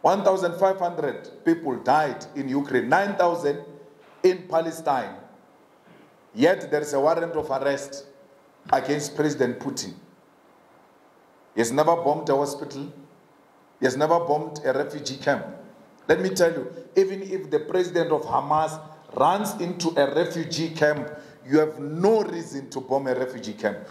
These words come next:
Once he runs into a refugee camp, that's the end of it. You're like, "Guys, you have to stop. We have to find another means to go and take him out there." Once he runs into a hospital,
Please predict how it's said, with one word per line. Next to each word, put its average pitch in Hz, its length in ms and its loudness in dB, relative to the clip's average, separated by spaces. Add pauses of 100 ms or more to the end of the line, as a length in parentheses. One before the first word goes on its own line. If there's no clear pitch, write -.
(160)
Once 220 320 4
he 202 80 4
runs 208 340 2
into 180 240 -2
a 156 60 -2
refugee 160 360 -8
camp, 147 240 0 (360)
that's 196 160 4
the - 180 0
end 247 200 2
of 156 140 -2
it. - 200 -14 (480)
You're 139 100 4
like, 139 400 0
"Guys, 202 520 0 (120)
you 139 60 2
have 147 160 0
to 147 100 -4
stop. - 640 -2 (240)
We - 60 2
have 165 120 4
to 143 100 -6
find 170 380 0 (100)
another 165 380 0
means 156 240 -8
to 135 80 -12
go 127 120 -2
and 135 160 -2
take 127 160 -4
him 120 180 -6
out 123 260 0
there." 98 220 -8 (680)
Once 220 280 4
he 208 80 4
runs 240 460 2
into 185 240 2
a 160 40 4
hospital, 160 500 -4